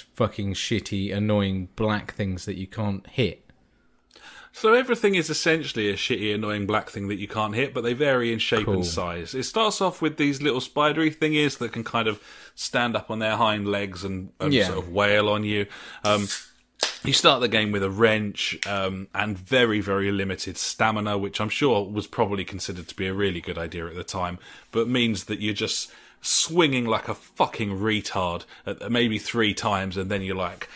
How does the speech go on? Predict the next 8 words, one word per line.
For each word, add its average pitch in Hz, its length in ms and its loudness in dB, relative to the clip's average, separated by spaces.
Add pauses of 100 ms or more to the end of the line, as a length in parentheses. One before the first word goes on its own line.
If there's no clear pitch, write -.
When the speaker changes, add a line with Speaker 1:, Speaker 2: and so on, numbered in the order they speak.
Speaker 2:
standing 107 500 -2
there 95 140 -2
just 92 260 -8 (500)
getting 113 320 2
a 113 200 -2 (160)
complete 120 640 2
fucking 104 520 -4
tonking 98 720 -2